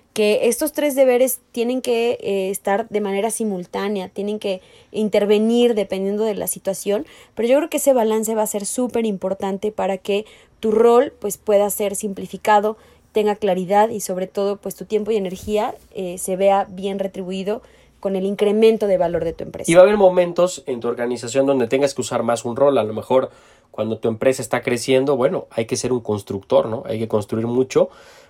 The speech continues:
Speaker 2: Cuando tu empresa esté muy bien cimentada, quizá usas más el rol del estratega, ¿no? Y quizá lo ejecutivo no tanto. Pero al inicio, cuando tu empresa está iniciando, bueno,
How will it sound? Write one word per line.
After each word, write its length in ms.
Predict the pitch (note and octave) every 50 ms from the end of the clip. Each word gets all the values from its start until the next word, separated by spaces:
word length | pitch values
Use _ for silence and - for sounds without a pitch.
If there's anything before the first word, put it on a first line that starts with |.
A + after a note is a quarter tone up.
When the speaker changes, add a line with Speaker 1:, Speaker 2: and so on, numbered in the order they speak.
| _ _ - -
Speaker 2:
Cuando 320 | - A#2+ A#2 A#2 A#2+ A#2
tu 80 | - B2
empresa 320 | A#2 A#2 C#3 C#3 C3+ C#3
esté 180 | C3 - - C#3
muy 280 | C3+ C3+ C#3 D3 D3
bien 320 | C#3 C#3 C#3+ D3 D3 C#3 C3+
cimentada, 680 | - - - C3+ B2 B2 A#2+ A#2+ - C3+ C3 C#3 C#3
quizá 440 | C#3 - A2+ - B2+ B2 B2+ B2 - - C3 -
usas 260 | C#3+ B2+ - C3 A2+
más 240 | A#2 A#2 A#2 - A#2+
el 80 | A#2 G#2+
rol 180 | A2+ A#2 A#2
del 160 | A2+ A2+ G#2
estratega, 580 | G2+ - - G#2 G2 - - A2+ G#2+ G#2 F#2 - _ _ _ _ _ _ _ _ -
¿no? 80 | F#3+
Y 100 | G3+ D#3
quizá 280 | A#2 - A2+ G#2+ A#2+ A#2
lo 100 | A#2 A#2
ejecutivo 540 | G#2 G#2+ G#2+ - - G#2+ - A#2 A2+ A2+ A2
no 100 | G#2 G2+
tanto. 340 | - - G#2 G2+ G2 - F#2
Pero 140 | - A2 A2
al 100 | A2 A2 A#2
inicio, 420 | B2+ C#3+ F#3 F#3+ - G3+ F3+ - - - - _ _
cuando 220 | - - A2+ A2 A2
tu 60 | A2+
empresa 220 | A2 A#2+ B2+ -
está 100 | - C#3
iniciando, 360 | B2+ A#2+ A2 C#3 C#3 - E3+
bueno, 220 | B2 A#2 A2 G#2